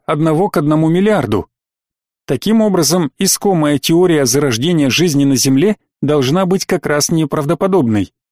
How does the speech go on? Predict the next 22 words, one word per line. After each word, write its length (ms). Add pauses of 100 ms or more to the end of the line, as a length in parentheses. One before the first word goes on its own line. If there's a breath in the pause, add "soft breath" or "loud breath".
(220)
Если 360
бы 180
она 140
была 240
правдоподобна, 880 (280)
то 140
жизнь 480
во 120
Вселенной 520
была 240
бы 100
широко 540
распространена. 840 (680)
Может, 360
так 200
и 60
есть. 420 (420)
Тогда 400
нам 220
нужна 320
правдоподобная 840
теория. 540